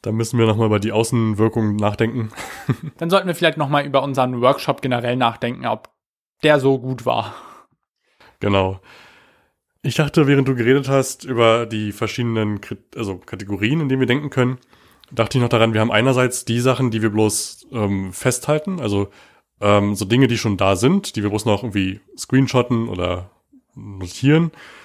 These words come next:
Speaker 1: Und andererseits haben wir die Dinge, die wir von vornherein so anlegen, dass die gemeinsam erschaffen werden. Und, äh, ich glaube, der zweite Punkt, dieses gemeinsame Erschaffen, also auch dieser Prozess, der abgebildet wird, das, das schwingt so ein bisschen zusammen, glaube ich,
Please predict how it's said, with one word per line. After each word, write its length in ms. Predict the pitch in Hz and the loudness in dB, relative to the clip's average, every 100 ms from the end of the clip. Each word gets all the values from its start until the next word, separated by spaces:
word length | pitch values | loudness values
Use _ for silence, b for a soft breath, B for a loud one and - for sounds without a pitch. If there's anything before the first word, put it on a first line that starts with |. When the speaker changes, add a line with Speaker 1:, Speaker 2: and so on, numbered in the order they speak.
| B B _ | B B _
Speaker 1:
Und 100 | 127 | 0
andererseits 420 | 113 147 143 135 | 2 4 4 2
haben 140 | 135 113 | 2 2
wir 80 | |
die 140 | 101 131 | 0 0
Dinge, 260 | 151 151 | 0 0
die 140 | 131 113 | -2 -2
wir 80 | 110 | -2
von 160 | 110 | -2
vornherein 420 | - 117 120 113 | 2 2 4 2
so 160 | 104 113 | 2 0
anlegen, 340 | 113 110 107 | 2 2 2
dass 140 | 104 - | 0 -4
die 100 | 101 | -4
gemeinsam 460 | 98 101 101 101 | 2 2 2 -2
erschaffen 400 | 98 - 113 110 | -2 -6 -2 -2
werden. 320 | 92 87 90 90 _ _ _ _ b b b b b b b _ _ _ | -2 -4 -8 -14 _ _ _ _ b b b b b b b _ _ _
Und, 580 | 117 104 101 95 - - | 2 2 2 -2 -14 -4
äh, 280 | 113 104 101 117 | 2 2 2 -4
ich 100 | 107 | 0
glaube, 360 | 127 143 131 - | 4 6 4 0
der 600 | 117 110 107 107 110 113 | 0 4 6 4 0 0
zweite 260 | 127 156 | 0 0
Punkt, 300 | - 110 101 | 0 0 2
dieses 180 | 104 98 | -2 0
gemeinsame 360 | 104 113 117 104 | 2 4 2 0
Erschaffen, 360 | - 101 175 | -2 -2 -2
also 200 | 120 104 | 0 0
auch 120 | 107 | -2
dieser 200 | 107 107 | 0 0
Prozess, 360 | 98 - - 135 | 2 0 2 0
der 140 | - | 0
abgebildet 420 | 101 - 113 127 127 | 0 0 2 2 2
wird, 140 | 139 | -2
das, 200 | 104 - | -2 -8
das 140 | 110 | -10
schwingt 280 | 98 120 117 | -2 0 0
so 60 | 113 | -2
ein 20 | |
bisschen 160 | 107 - | -4 -2
zusammen, 300 | 104 107 135 | 0 2 2
glaube 180 | 139 | 0
ich, 100 | 151 | 0